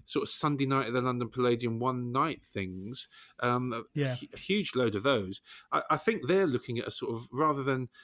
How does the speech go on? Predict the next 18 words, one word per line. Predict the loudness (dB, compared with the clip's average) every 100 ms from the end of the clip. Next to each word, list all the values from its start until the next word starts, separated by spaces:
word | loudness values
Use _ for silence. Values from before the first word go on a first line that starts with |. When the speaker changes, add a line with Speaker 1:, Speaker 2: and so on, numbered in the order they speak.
| -20
Speaker 1:
filling | -12 0 2 2
the | 0
Palladium | -2 0 0 0 -6
for | -4 -4
a | -2
year | 2 2 2
with | 0
a | -2
musical | -2 -2 -2 -4 -2
or | -2
a | -4
play | -2 0 0
or | 0
some-, | -4 -8 -6
or | -6
something | -4 -4
like | -2 -2
that, | -2 -4